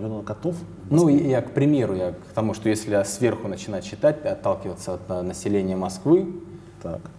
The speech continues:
Speaker 2: количество домохозяйств, процента, сколько в домохозяйствах есть кошек, у какого процента,
Speaker 1: Мгм.
Speaker 2: то можно так, в принципе, конечно, посчитать, что рынок огромный у этого бизнеса.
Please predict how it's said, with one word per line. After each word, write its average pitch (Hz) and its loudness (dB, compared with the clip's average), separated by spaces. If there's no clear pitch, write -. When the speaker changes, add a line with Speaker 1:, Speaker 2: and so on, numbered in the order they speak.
Speaker 2:
количество 101 0
домохозяйств, 101 0
процента, 92 -4
сколько 98 -4
в 90 -6
домохозяйствах 90 -4
есть - 0
кошек, 143 -2
у - -10
какого 85 -6
процента, 80 -10
Speaker 1:
Мгм. 95 -4
Speaker 2:
то - -2
можно 110 2
так, 107 0
в - -14
принципе, 110 -4
конечно, 98 -2
посчитать, - -2
что - -4
рынок 107 -2
огромный 85 -4
у 78 -10
этого 78 -14
бизнеса. 73 -14